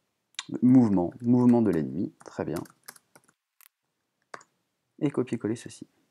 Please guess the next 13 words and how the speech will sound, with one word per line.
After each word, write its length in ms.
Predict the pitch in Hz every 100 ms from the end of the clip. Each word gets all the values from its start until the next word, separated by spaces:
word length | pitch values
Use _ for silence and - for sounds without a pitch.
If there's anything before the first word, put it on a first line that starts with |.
| _
Maintenant 320 | 107 98 -
on 40 | 90
fait 140 | -
notre 200 | - -
test. 520 | - - 151 - - _ _ _ _ _ _ _ _ _ _ _ _ _ _ _ _ _ _ _ _ _
Notre 260 | 123 127 104
ennemi 200 | 95 131
est 60 |
bien 200 | 110 120
affecté 340 | 127 98 - 120
par 120 | 123
la 80 | 113
gravité. 460 | 104 95 80 -